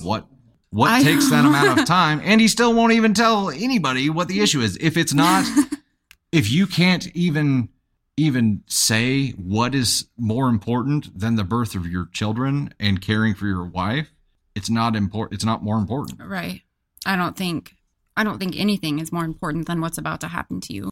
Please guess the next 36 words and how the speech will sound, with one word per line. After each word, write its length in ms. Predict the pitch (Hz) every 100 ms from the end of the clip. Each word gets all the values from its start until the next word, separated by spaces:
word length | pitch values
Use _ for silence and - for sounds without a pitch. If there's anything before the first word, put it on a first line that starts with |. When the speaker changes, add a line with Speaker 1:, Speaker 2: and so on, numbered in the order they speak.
| -
Speaker 2:
But 140 | - 175
you've 180 | 190 190
already 260 | 180 175
let 180 | 170 165
your 140 | - 160
wife 300 | 160 156 -
know 420 | 165 156 143 165 - _ _
that 180 | - 160
something 380 | - 180 165 165
else 220 | 147 -
is 120 | 160
more 160 | 170 156
important 560 | - 139 151 156 - -
than 200 | 180 175
staying 420 | 170 - 175 160 160
there 180 | 156 156
to 160 | -
be 200 | 156 175
with 200 | 165 160
your 80 | 165
new 140 | 156 160
family 340 | 110 98 107
that 160 | - -
you've 180 | - -
created. 440 | 127 104 101 85 _ -
And 140 | 185
I 60 | 175
don't 160 | 175
think 160 | - 160
that 80 | -
you 100 | 156
can 140 | - -
ever 220 | - -
take 220 | - -
that 180 | - -
back, 360 | - - -